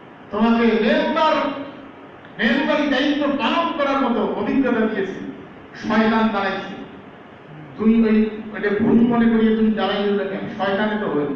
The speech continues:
তুই প্রতিযোগিতা কর, মেম্বারি প্রতিযোগিতা কর, ইমানদারি দায়িত্ব নিয়ে মেম্বার হলেও পুরস্কার, না হলেও পুরস্কার, ডাইরেক্ট কোরআন।"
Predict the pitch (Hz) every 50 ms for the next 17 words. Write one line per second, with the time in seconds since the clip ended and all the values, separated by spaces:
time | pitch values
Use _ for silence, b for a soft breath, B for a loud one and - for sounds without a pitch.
0 | - - - - - - - - - - - - - - - - - - - -
1 | - - - - - - - - - - - - - - - 190 196 202 208 220
2 | 226 233 233 - 262 - 240 233 - - - - - - - - - - - -
3 | - - - - - - - - - - - - - - - - - - - -
4 | - - 170 190 214 220 220 220 220 220 220 220 220 - 208 220 233 240 254 -
5 | 226 226 226 220 220 214 202 202 202 202 202 214 220 214 208 214 214 214 208 -
6 | - 233 226 226 226 - 220 208 202 - 180 - - - - 196 220 214 214 220
7 | 220 226 214 - 214 214 226 - - - 277 - 277 254 226 226 - 240 226 220
8 | 226 196 190 185 196 196 208 214 214 196 190 180 - - 196 - - - 175 175
9 | - - 185 185 185 - 170 151 151 - - - -